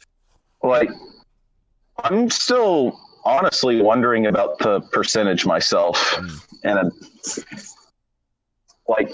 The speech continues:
Speaker 1: I'm one of those agnostics, like, I'd rather worship and not piss them off, basically,
Speaker 2: Mm.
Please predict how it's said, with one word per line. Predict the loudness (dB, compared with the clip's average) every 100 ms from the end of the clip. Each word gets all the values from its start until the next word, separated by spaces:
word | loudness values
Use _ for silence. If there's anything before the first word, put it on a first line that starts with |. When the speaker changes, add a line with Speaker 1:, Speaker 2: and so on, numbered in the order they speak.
| -4 0
Speaker 1:
I'm | 2 2 2
one | 0 2
of |
those | 2 2 0 -2 -6 -10 -4
agnostics, | -2 2 2 2 2 0 -2 0 0
like, | 0 0 -4 -18 _ -2
I'd | 0 0
rather | 2 2 2 2 2 0 -4 -8 -14 -20 _ _
worship | -2 2 2 0 0 0 0 -6 -10 -18 _ _ -4
and | 0 2 2 2
not | 0 0 -4 -4
piss | -2 -2
them | 0 0
off, | 0 0 -2
basically, | -2 0 -2 0 -2
Speaker 2:
Mm. | -4 -14 -12 -10 -8 -8